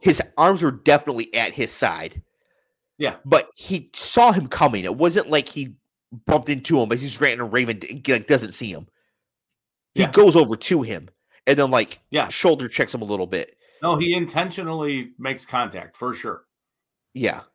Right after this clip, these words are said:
Speaker 1: So, by the letter of the law, I think he should have gotten ejected. He wasn't ejected, and I'm, I still haven't made up my mind, honestly, about whether or not I
Speaker 2: Yeah.
Speaker 1: want, I, he should be ejected. So I wanted to ask the, ask the chat and ask you guys,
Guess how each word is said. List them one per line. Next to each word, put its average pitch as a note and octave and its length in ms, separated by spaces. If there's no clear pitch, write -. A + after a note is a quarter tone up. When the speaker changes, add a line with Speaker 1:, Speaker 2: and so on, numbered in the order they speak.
Speaker 1:
So, B2+ 460
by D#3+ 100
the E3+ 80
letter F#3+ 240
of C#3+ 100
the B2+ 60
law, A#2+ 380
I A#2 100
think B2 140
he A#2 60
should B2 160
have A#2+ 80
gotten F#2+ 160
ejected. F2+ 480
He - 200
wasn't D3+ 480
ejected, G2+ 680
and A#2+ 160
I'm, A#2 320
I D#3 80
still G3 200
haven't E3+ 140
made C#3+ 100
up A#2+ 60
my G#2+ 80
mind, F#2+ 420
honestly, F#2+ 580
about D3 200
whether D3+ 220
or D3 60
not A2+ 200
I B2 80
Speaker 2:
Yeah. B2 60
Speaker 1:
want, A#2 220
I, A#2+ 200
he B2+ 120
should B2 140
be B2 80
ejected. A2 340
So B2+ 60
I A#2+ 40
wanted A#2 200
to G#2+ 80
ask A2 240
the, A2+ 240
ask A2+ 220
the G2 60
chat G#2+ 360
and G#2 80
ask G#2 260
you G#2+ 140
guys, F#2 440